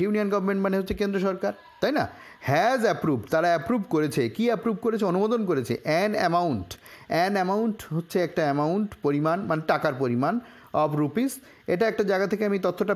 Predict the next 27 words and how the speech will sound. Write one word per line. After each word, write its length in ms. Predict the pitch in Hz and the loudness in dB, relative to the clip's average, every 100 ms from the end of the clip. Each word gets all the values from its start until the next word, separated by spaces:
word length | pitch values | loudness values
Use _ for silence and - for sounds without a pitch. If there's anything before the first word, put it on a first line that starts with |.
| 202 | 0
পেয়েছি, 280 | 208 202 226 262 | 0 0 -2 0
সে 80 | 208 151 | 0 2
ভুলভ্রান্তি 380 | 170 180 185 190 | 2 0 0 0
হতে 140 | 160 160 | 0 0
পারে, 120 | 190 208 | 0 0
সেটা 140 | 196 147 | -2 0
বিষয় 200 | 143 165 185 | 0 0 0
না। 40 | 226 | 0
এই 40 | 175 | 0
টাকার 200 | 170 170 165 | 0 0 0
পরিমাণ 240 | 170 170 170 | 0 0 0
যদি 100 | 170 151 | 0 0
ভুল 140 | 131 175 185 | 0 2 2
হয় 100 | 214 | 0
তাতেও 200 | 165 165 165 | 0 0 0
অসুবিধা 280 | 131 139 139 | 0 0 0
নেই, 100 | 175 175 | -2 -2
তুমি 120 | 185 | -2
কি 60 | 190 170 | 0 -2
লিখতে 160 | 151 196 | -2 -2
পারছো 180 | 208 - 175 | -2 -2 -2
সেটা 140 | 120 95 | -2 -4
বিষয়। 220 | 90 104 - - - - | -6 -10 -12 -20 -20 -4
তাহলে 160 | 147 165 180 | 0 2 2
an 60 | 180 | 2
amount 280 | 180 214 240 208 165 | 2 2 0 0 0
of 100 | 185 | 0